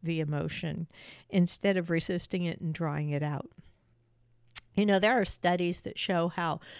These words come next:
loneliness is a public health problem, and it's rising because as, oh gosh, the generations coming up now are so tied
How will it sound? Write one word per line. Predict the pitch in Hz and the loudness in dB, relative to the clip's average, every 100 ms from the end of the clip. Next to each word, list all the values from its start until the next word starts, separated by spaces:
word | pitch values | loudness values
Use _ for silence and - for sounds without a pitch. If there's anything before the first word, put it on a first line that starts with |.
| - - | -16 -4
loneliness | 170 170 190 226 226 170 151 151 - | 2 6 6 6 2 0 0 -2 -6
is | 175 | -10
a | 156 | 6
public | - 151 151 - | 6 6 -2 0
health | 156 165 - | 0 0 -2
problem, | - - - - 151 | -2 -2 -6 -10 -2
and | - 175 | 4 4
it's | 165 - | 4 -2
rising | 165 160 170 202 220 - - 151 - - - - | -4 0 2 0 -2 -4 -8 -10 -12 -20 -16 0
because | 190 - 190 180 165 160 - - | 0 2 4 4 2 0 -6 0
as, | 175 180 190 175 - | 2 4 2 0 -8
oh | 202 202 160 | -4 -2 -2
gosh, | - 180 165 | -4 -6 -4
the | 175 | -6
generations | 160 220 220 185 190 226 - 208 147 156 - - - - - | -2 0 2 4 4 4 0 -2 -2 -4 -10 -16 -20 -12 0
coming | 226 202 175 | 0 2 0
up | 151 - | -2 -4
now | 165 156 175 202 247 311 | -4 -4 -2 -2 -4 -2
are | 208 | -2
so | 208 - 196 | 0 -2 -2
tied | - - 220 185 175 | -2 0 2 2 0